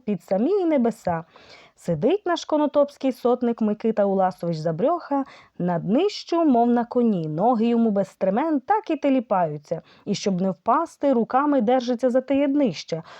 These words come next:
А воно чкурить, воно ж чкурить, ще прутше, чим яцька приблуда. А назаді Уласовича причепилася Зубиха,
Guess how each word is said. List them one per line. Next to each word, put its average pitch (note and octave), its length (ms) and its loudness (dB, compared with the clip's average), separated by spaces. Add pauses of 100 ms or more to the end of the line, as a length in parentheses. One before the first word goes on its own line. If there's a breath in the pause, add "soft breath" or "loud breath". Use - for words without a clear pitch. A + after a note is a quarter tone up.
(140 loud breath)
А G#3+ 120 2
воно D#4 240 4
чкурить, E4+ 680 0
воно D4+ 300 2
ж C#4+ 140 -8
чкурить, F4+ 680 0
ще F#4+ 160 0
прутше, F4+ 500 0
чим D4 240 0
яцька C#4 420 2
приблуда. C4 580 0 (340 loud breath)
А F#3+ 120 -2
назаді F#3+ 540 2
Уласовича D4 800 -2
причепилася E4 760 -2
Зубиха, D#4 600 -2